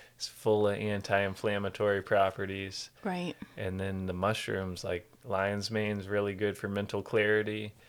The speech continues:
Speaker 2: Mm-hmm.
Speaker 1: And, um, reishi, that's the mushroom of immortality. I,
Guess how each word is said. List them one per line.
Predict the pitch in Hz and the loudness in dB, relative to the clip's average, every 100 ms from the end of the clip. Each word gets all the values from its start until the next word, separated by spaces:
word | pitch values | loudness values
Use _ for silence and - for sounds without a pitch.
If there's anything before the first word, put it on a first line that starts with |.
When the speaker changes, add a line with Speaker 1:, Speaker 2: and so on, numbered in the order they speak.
| - | -2
Speaker 2:
Mm-hmm. | 202 196 | 2 2
Speaker 1:
And, | 196 185 180 185 | 2 0 0 0
um, | 87 85 85 85 - - - | 0 -4 -8 -14 -18 -20 -12
reishi, | 107 98 101 107 - 113 104 104 | -8 -4 -4 -4 -4 -2 -2 -4
that's | 98 - - | -4 -6 -6
the | 95 | -4
mushroom | 95 - 104 | -2 -2 -4
of | 98 95 | -2 -2
immortality. | 98 98 95 - 101 101 101 101 98 | 0 0 0 2 4 4 2 0 -2
I, | 92 | -2